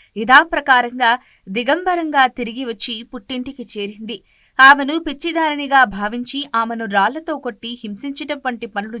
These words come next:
చేసిన వారంతా ఆమె నోటి నుంచి వెలువడిన వాక్కులే శాపాలుగా తగిలి నశించిపోయారు. ఆమె వాక్శుద్ధి అట్టిది. ఆదోనిలో జరిగే సంతకు వస్తున్న వారితో కలిసి తన పదిహేనవ ఏట ఆమె ఆదోనికి చేరింది.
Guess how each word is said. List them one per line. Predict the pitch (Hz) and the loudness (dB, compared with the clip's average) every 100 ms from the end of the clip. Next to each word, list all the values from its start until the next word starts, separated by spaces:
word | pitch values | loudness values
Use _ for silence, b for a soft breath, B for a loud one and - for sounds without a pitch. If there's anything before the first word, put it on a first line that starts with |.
| 196 | -10
చేసిన | 185 190 269 | -12 -8 -6
వారంతా | 240 226 220 285 269 b b b 254 | -2 -4 2 6 6 b b b 6
ఆమె | 294 349 | 6 6
నోటి | 311 269 - | 0 -4 -6
నుంచి | 392 339 320 | -12 -10 -8
వెలువడిన | 262 254 262 262 247 | -6 -4 -4 -4 -4
వాక్కులే | 208 196 226 - 233 240 | 0 -2 -2 -8 -6 -6
శాపాలుగా | 240 262 254 277 240 226 226 | 2 2 2 -2 -2 -2 -2
తగిలి | 226 226 262 190 b b 196 | -2 -6 -6 -8 b b -6
నశించిపోయారు. | 214 214 285 - 320 220 220 220 220 b b b | -6 -6 -10 -8 -8 -8 -6 -6 -6 b b b
ఆమె | 240 254 254 | 4 6 4
వాక్శుద్ధి | 233 262 285 - 285 214 226 277 _ 196 | 4 4 2 -10 -12 -10 -12 -12 _ -10
అట్టిది. | 190 214 202 - _ _ _ - | -10 -10 -10 -12 _ _ _ 8
ఆదోనిలో | 240 320 381 415 392 320 285 | 10 10 8 0 -2 2 2
జరిగే | 247 247 247 240 | 2 -2 0 -2
సంతకు | - 240 240 262 247 | 0 -4 -4 -8 -6
వస్తున్న | 233 - 247 240 | -4 -4 -4 -2
వారితో | 214 214 240 - 220 | 2 2 2 -8 -8
కలిసి | 202 214 233 269 - b b _ 240 | -4 -6 -4 -8 -10 b b _ 0
తన | 240 | 2
పదిహేనవ | 240 233 262 330 330 285 | 2 0 -2 -6 -2 0
ఏట | 247 220 240 262 226 | 0 4 6 6 6
ఆమె | 226 233 | 4 6
ఆదోనికి | 226 208 240 269 262 254 - - 226 | 4 6 6 2 -2 -6 -10 -10 -6
చేరింది. | 208 220 220 202 | -6 -8 -10 -10